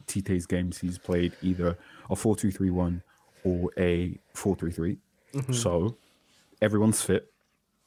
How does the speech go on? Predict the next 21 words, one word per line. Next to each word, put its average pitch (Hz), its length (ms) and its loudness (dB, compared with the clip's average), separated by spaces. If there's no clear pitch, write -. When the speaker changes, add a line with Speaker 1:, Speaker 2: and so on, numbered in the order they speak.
Speaker 1:
Everyone 98 380 6
is 95 140 2
in 95 280 2
their 98 200 2
best 92 380 0
form. 95 340 2
Uh, 90 420 -2
please 101 300 2
pick - 400 -2
Brazil's 98 380 2
starting 92 540 0
three 98 480 0
players 90 500 0
for 92 200 -4
their 85 120 -2
opening 90 300 0
World 87 180 -4
Cup - 160 -6
game. 127 120 0
Speaker 2:
Neymar, 156 540 4
Vini, 139 540 0